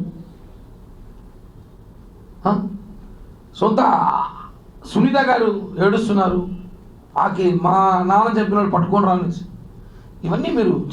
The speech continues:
చేయండి. చంపేసిన వాళ్ళు మీరు మాట్లాడతారు మా గురించి, మర్డర్లు చేసిన వాళ్ళు మీరు, యాక్సిడెంట్లో చనిపోయిన వాళ్ళు రాజకీయం చేస్తారా? అలా చనిపోయినా అంటే నిన్న రోజు నేను చూసిన ఈరోడ్ to కోయంబత్తూర్,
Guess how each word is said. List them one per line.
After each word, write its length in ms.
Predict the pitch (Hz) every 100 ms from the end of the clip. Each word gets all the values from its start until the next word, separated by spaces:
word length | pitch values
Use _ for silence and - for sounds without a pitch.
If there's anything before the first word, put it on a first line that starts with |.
| 214
చేయండి. 440 | 277 254 - - - - - - - - -
చంపేసిన 300 | 180 247 254
వాళ్ళు 160 | 247 220
మీరు 100 | 254
మాట్లాడతారు 380 | 240 233 214 214
మా 80 |
గురించి, 480 | 208 196 202 - 190
మర్డర్లు 480 | 190 160 247 269 254
చేసిన 160 | 233 208
వాళ్ళు 160 | 202
మీరు, 280 | 214 254 - - - - -
యాక్సిడెంట్లో 480 | 143 202 214 247 233
చనిపోయిన 240 | 214 208 208
వాళ్ళు 160 | 196
రాజకీయం 360 | 170 202 - 185
చేస్తారా? 400 | - - 127 - - - - - - - - - - - - - - - - - - -
అలా 280 | - 254 240
చనిపోయినా 420 | 254 262 277 262
అంటే 420 | 262 254 233 202 254 254 - 175
నిన్న 240 | 185 226 240
రోజు 280 | 220 254
నేను 260 | 247 220 208
చూసిన 300 | 226 220 - - - - - - - -
ఈరోడ్ 400 | 160 240 277 254
to 100 | -
కోయంబత్తూర్, 580 | - 240 247 233 - -